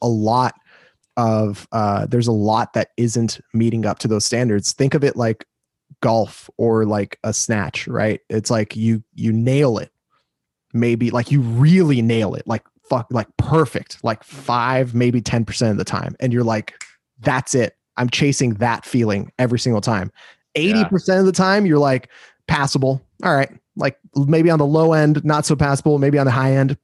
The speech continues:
Speaker 1: pretty good, happy about that. Ten percent of the time, it's like, "I'm the worst. Why did I ever pick up a barbell? Why did I ever pick up a golf club? This is not, obviously not for me." And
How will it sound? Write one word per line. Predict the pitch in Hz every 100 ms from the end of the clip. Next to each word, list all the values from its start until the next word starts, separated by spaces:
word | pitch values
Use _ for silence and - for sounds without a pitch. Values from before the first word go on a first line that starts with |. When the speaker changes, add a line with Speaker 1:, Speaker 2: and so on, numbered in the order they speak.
| -
Speaker 1:
pretty | 185 139
good, | 147 143
happy | 139 135 139
about | 131 127
that. | 135 127 - - -
Ten | 185 220
percent | 196 196 170
of |
the | 147
time, | 156 147
it's | 131
like, | 131 117 _ _ _ _ 127
"I'm | 147
the | 147
worst. | 139 143 - - -
Why | 120 139
did | 156
I | 147
ever | 127 135 135
pick | 131 127
up | 120
a |
barbell? | 113 123 110 101
Why | 104 120
did | 127
I | 123
ever | 123
pick | 110 123 120
up | 110
a |
golf | 107 117 -
club? | 104 95 113
This | 123 -
is | 120 107
not, | 110 123 -
obviously | 117 143 139 131 - 123
not | 117 110
for | - 120
me." | 147 110 - - - - - -
And | 151 135 -